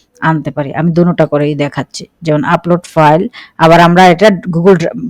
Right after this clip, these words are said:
ড্রাইভে যদি আমাদের কিছু থাকে, ড্রাইভ থেকে নিতে হলে আমরা add from drive। আপলোড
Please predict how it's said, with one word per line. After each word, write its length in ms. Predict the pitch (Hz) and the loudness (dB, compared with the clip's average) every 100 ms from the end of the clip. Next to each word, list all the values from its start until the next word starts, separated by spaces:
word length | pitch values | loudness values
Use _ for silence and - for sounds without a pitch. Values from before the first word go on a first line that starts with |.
| 175 | -2
ড্রাইভে 300 | 180 190 190 190 | 2 4 4 2
যদি 100 | 196 202 | 2 2
আমাদের 180 | 196 185 | 0 -2
কিছু 140 | - 196 | -6 -6
থাকে, 140 | 208 233 175 | -2 0 2
ড্রাইভ 180 | 165 - | 0 0
থেকে 140 | 170 180 | -4 -2
নিতে 140 | 180 214 | -2 2
হলে 140 | 226 226 | 2 4
আমরা 120 | 170 180 - 185 | 2 -2 -2 -6
add 100 | 180 - | -4 0
from 140 | 175 151 | 0 0
drive। 200 | 143 139 _ - _ - 170 | -4 -6 _ -20 _ -6 -2
আপলোড 220 | - 190 | -2 -2